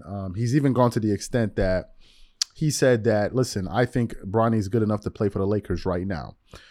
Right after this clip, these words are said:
Some people felt a kind of way about that because, you know, they were like, "Man, <clears throat> you saying this,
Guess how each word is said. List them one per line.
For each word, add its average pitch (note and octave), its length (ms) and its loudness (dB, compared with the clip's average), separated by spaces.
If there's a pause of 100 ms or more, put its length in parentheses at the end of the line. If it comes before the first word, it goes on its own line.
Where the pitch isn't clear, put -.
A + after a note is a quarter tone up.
(220)
Some F#3 300 6
people E3 300 4
felt B2+ 460 4
a A2+ 60 0
kind A#2+ 280 0
of G#2 100 2
way G#2 200 4
about G#2 420 2
that F2 260 0
because, F2+ 680 -4 (1120)
you A#2 160 2
know, F#2 120 -2
they G2+ 80 0
were G2+ 80 2
like, F#2 200 -2
"Man, G2+ 320 -4 (120)
<clears throat> - 440 -2
you D3 160 -2
saying C#3+ 340 -2
this, E2 320 -8